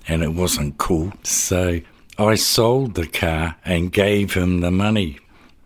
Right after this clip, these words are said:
The person I sold the car to he came in to get some repairs done on it. And in Stephen's mind, basically, "Oh, that's my car." And he took it out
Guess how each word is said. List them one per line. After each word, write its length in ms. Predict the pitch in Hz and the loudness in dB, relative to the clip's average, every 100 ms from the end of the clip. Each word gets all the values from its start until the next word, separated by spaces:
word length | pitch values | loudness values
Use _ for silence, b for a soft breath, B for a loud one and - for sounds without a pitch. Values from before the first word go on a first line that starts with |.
| b _ _ - | b _ _ -4
The 160 | 90 | -2
person 480 | 90 143 165 - 156 | 2 2 2 2 4
I 100 | 131 | 4
sold 440 | 120 - 120 120 104 | 2 4 4 4 2
the 100 | 87 | -2
car 400 | - 101 117 127 | 0 0 0 -2
to 480 | - 87 87 110 123 - - - - | -2 0 2 2 -2 -10 -20 -20 -4
he 160 | 110 120 | -2 -2
came 400 | - 104 92 92 | -2 0 2 2
in 220 | 95 87 | 0 -2
to 160 | - | -6
get 280 | 76 95 - | -2 -2 -2
some 280 | - 87 82 | -2 0 0
repairs 560 | 82 80 - 113 131 - | 0 0 2 2 2 -2
done 280 | - 87 | -2 0
on 200 | 82 80 80 | 0 0 -4
it. 80 | - b b b b - | -8 b b b b -2
And 260 | 92 92 | 0 2
in 160 | 92 92 | 2 0
Stephen's 800 | - - - 156 170 127 90 78 | 0 -2 2 2 2 2 0 0
mind, 600 | 95 104 98 87 98 - - - | 2 2 2 2 -2 -4 -18 -2
basically, 760 | 107 110 - 90 - 95 92 - | 0 2 0 -4 -2 0 0 -2
"Oh, 160 | 117 95 | 0 0
that's 340 | 101 87 - | 0 -2 -2
my 240 | 92 90 | 0 0
car." 480 | 87 - 131 151 92 87 | -2 -2 -2 0 -2 -2
And 180 | 90 | 0
he 120 | 87 87 | 0 -2
took 360 | - 117 - | -2 -2 0
it 100 | 95 | 0
out 360 | 90 92 98 | 2 0 -2